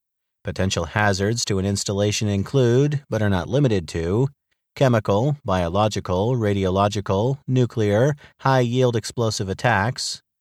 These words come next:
natural and man-made disasters, major accidents, and accidental or deliberate release of hazardous materials, toxic industrial materials, or chemicals.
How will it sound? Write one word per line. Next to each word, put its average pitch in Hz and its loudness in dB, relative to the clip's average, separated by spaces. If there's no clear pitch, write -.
natural 131 2
and 107 2
man-made 104 0
disasters, 104 -2
major 87 -2
accidents, 98 -2
and 131 -2
accidental 139 2
or 127 2
deliberate 127 0
release 123 0
of 98 -4
hazardous 104 -2
materials, 117 2
toxic 147 0
industrial 120 0
materials, 92 -4
or 98 -10
chemicals. 92 -2